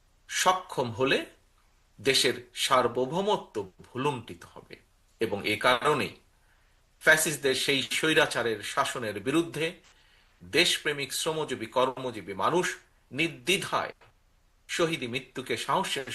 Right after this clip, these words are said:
সঙ্গে সেদিন আলিঙ্গন করেছিলেন। প্রিয় উপস্থিতিবৃন্দ, সুতরাং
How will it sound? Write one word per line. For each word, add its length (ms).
সঙ্গে 300
সেদিন 200
আলিঙ্গন 420
করেছিলেন। 560
প্রিয় 200
উপস্থিতিবৃন্দ, 580
সুতরাং 360